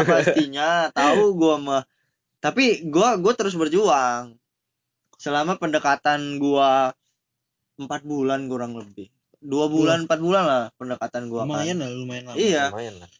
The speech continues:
Speaker 3: Malah, <clears throat> apa, lamaan pendekatan lu daripada pacaran gua, bangsat.
Speaker 2: Nah, itu dia kan.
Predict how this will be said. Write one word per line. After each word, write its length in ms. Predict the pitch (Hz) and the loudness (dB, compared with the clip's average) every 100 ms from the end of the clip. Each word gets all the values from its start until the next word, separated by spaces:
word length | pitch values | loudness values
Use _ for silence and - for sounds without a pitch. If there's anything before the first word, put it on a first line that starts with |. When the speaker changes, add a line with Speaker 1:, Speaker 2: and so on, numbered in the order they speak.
| - | -10
Speaker 3:
Malah, 240 | 139 143 180 - _ - _ - | -8 -4 -6 -6 _ -20 _ -4
<clears throat> 260 | 208 170 | 0 0
apa, 140 | 165 196 | 0 0
lamaan 460 | 180 175 170 170 175 175 - | 0 0 0 0 0 -2 -6
pendekatan 540 | - 165 160 165 175 208 | -2 2 2 2 0 0
lu 80 | 202 | 2
daripada 340 | 170 - - | 2 2 2
pacaran 440 | 165 160 - - 320 | 2 2 2 2 2
gua, 180 | 381 - | 0 0
bangsat. 400 | 147 147 - 139 | -4 -8 -12 -6
Speaker 2:
Nah, 260 | 285 165 147 | 0 2 2
itu 200 | 180 240 | 0 0
dia 240 | 320 262 | 2 2
kan. 180 | 202 214 | 2 0